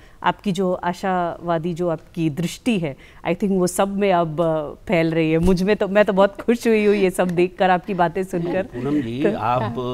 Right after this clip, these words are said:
Speaker 2: ये देखें कि हमने ये समझ लिया कि राजभाषा का अर्थ केवल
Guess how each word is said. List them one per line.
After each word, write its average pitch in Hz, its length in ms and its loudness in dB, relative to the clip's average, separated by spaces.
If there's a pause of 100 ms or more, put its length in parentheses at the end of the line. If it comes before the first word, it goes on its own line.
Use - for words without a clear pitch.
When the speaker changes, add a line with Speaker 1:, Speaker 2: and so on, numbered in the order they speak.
(200)
Speaker 2:
ये 143 100 -4
देखें 131 540 -8
कि 135 420 -6 (200)
हमने 120 760 -4 (540)
ये 170 160 -2
समझ 117 360 -6
लिया 117 400 -6
कि 165 500 -4
राजभाषा 120 760 -2
का 135 140 -8
अर्थ 110 480 -2 (840)
केवल 156 560 0